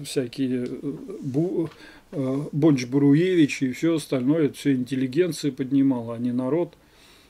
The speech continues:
Народ-то бился за свое, за землю, за право жить общинной жизнью. Так что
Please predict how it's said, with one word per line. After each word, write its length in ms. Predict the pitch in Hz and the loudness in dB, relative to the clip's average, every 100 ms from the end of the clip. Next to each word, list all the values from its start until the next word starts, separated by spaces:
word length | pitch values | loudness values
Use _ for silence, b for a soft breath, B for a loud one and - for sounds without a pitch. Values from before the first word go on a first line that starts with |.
| _ | _
Народ-то 480 | 139 131 185 208 151 | -4 2 2 4 -2
бился 560 | 123 - 131 180 - 135 | -2 -6 0 0 0 -4
за 120 | 123 | -4
свое, 640 | - 135 127 143 151 123 185 | -4 -4 0 2 2 0 -8
за 220 | 123 123 | -8 -6
землю, 540 | 107 147 156 143 123 143 - | -2 0 2 0 -4 -10 -10
за 340 | 147 123 120 117 - b b b b b b b | -8 -6 -8 -10 -20 b b b b b b b
право 440 | - 143 147 135 120 _ _ b b b b b b _ - | 0 4 4 2 -2 _ _ b b b b b b _ -10
жить 440 | 123 160 151 - 139 - | 0 0 0 -8 -12 -8
общинной 600 | 147 - - 160 156 143 | -8 -6 0 4 6 6
жизнью. 460 | 110 147 117 123 - - _ _ B B B B B B | 6 2 0 -8 -10 -16 _ _ B B B B B B
Так 200 | - 180 | 2 2
что 500 | - - 165 156 151 | 2 4 6 6 2